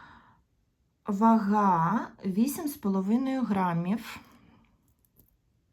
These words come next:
Показати. Камінчики плюс-мінус одинадцять на дев'ять міліметрів. Вони трошечки різної форми, не всі однакові.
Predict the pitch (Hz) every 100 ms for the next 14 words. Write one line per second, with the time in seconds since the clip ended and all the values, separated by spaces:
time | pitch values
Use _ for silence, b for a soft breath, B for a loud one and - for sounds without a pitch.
0 | _ _ _ _ _ _ _ - - -
1 | - - _ B B B B B B _
2 | _ _ - 262 233 170 160 226 226 302
3 | 427 - _ _ _ _ _ - 226 226
4 | 233 330 294 233 185 190 220 240 - -
5 | 180 165 196 202 196 196 180 180 160 160
6 | 165 147 190 226 247 - - _ - 233
7 | 247 226 208 - 185 196 190 175 170 165
8 | 160 160 151 165 165 185 165 160 - -
9 | -